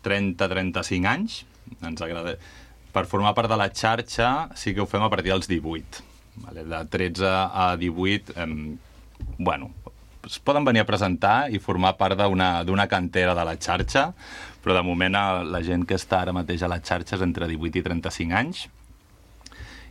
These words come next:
i l'únic que els hi demanem és que vinguin a l'Espai Jove, que es presentin, que ens expliquin el seu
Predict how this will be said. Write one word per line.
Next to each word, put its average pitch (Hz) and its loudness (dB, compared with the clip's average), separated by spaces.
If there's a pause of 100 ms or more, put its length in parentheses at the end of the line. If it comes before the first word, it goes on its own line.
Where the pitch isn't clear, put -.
(140)
i 101 4
l'únic 87 2
que 95 4
els 87 0
hi 90 0
demanem 82 0
és 120 0
que 87 0
vinguin 85 2
a 87 2
l'Espai 85 -2
Jove, 113 2
que 107 -2
es - -6
presentin, 90 0
que 92 0
ens 85 0
expliquin 90 0
el 87 0
seu 85 0